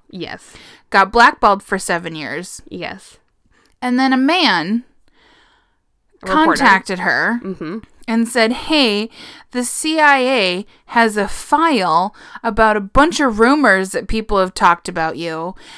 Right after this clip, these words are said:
Speaker 2: And, and
Speaker 1: That was created at the request of the Secret Service, who is the president's.
Speaker 2: Are you fucking kidding me? Lady Bird was <laughs> snubbed,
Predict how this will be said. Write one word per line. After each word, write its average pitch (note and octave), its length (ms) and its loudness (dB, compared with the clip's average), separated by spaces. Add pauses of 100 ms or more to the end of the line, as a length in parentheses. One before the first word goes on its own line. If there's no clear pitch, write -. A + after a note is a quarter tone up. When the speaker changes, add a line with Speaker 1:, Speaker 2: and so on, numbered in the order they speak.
(500)
Speaker 2:
And, G#3+ 440 2 (400)
and A3 140 2
Speaker 1:
That F3 140 0
was F#3+ 240 -8
created E3+ 760 -6 (440)
at E3+ 220 -4 (720)
the G3 100 -6
request F#3 440 -6
of F3 120 -14
the F#3 80 -10
Secret - 380 -10
Service, D3+ 680 -12 (300)
who F3 180 -4
is E3 360 -6 (100)
the F3+ 100 -10
president's. E3+ 960 -12 (520)
Speaker 2:
Are A#3+ 140 4
you C#4 300 4
fucking - 840 0
kidding B3+ 520 2
me? G#4+ 220 0 (320)
Lady C#4 440 4
Bird F#4 340 6
was A#3+ 240 6
<laughs> - 0 -
snubbed, B3 840 4